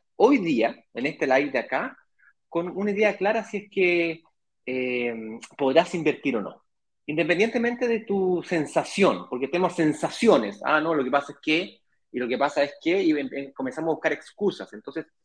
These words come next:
vamos a tratar de eliminar esas sensaciones para transformarlas en hechos concretos, en un conocimiento real. Con eso dicho, al final de este programa te vamos a dar la posibilidad de que tengas una reunión individual,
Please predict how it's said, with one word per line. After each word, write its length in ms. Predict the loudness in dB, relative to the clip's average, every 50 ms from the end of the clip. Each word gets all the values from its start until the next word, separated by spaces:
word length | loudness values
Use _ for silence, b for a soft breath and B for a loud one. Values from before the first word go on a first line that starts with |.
| b b b b b b b b
vamos 160 | -4 -4 -2 -2
a 80 | -2
tratar 260 | -2 0 0 2 2
de 100 | 2 0
eliminar 480 | 0 0 -2 -2 -2 -2 0 0 0 0
esas 280 | -2 -4 -8 -10 -10 _
sensaciones 1000 | _ -8 -6 -4 -4 -4 -4 -8 -10 -10 -6 -2 0 0 0 0 -2 -6 -8 _ _ _ _ _ _
para 140 | -4 -4 -2
transformarlas 760 | -2 -6 -6 -6 -8 -6 0 4 4 4 4 4 0 -2 -6 -4
en 220 | -4 -4 -4 -4 -10 _ _ _ _ _ _ _ -6
hechos 380 | -6 -6 -6 -8 -18 -18 -14
concretos, 640 | -6 -4 -4 -4 -2 2 4 4 4 4 -2 -2 -2
en 80 | -4 -4
un 60 | -2
conocimiento 760 | -2 -2 -2 -2 -4 -4 -2 -2 -2 -2 -2 -4 -6 -6 -6
real. 340 | -8 -2 -2 -2 -2 -4 -10 _ _ _ b b b b b
Con 120 | b 4 4
eso 160 | 4 6 6
dicho, 400 | 6 6 6 4 0 -10 -10 -10 -14 _ 0
al 260 | 2 4 4 4 2 0
final 360 | -4 -6 -4 -2 -2 -2 -4
de 60 | -6
este 140 | -8 -8 -8
programa 440 | -6 -4 -4 -4 -2 -2 -4 -4 -2
te 60 | -4
vamos 200 | -4 -4 -4 -6 -4
a 40 | -6
dar 80 | -4 -4
la 140 | -4 -6
posibilidad 640 | -6 -8 -12 -6 -6 -4 -4 0 2 2 2 2 0 -4 b b b b b
de 120 | b -8 -6
que 80 | -6 -4
tengas 300 | -4 -4 -4 -4 -6 -2
una 180 | -2 -2 0
reunión 720 | 0 0 -2 -2 -2 -2 -4 -4 -4 -4 -4 -4 -6 -12 _ -2
individual, 840 | 2 4 4 4 4 2 2 2 2 2 2 2 0 0 -2 -6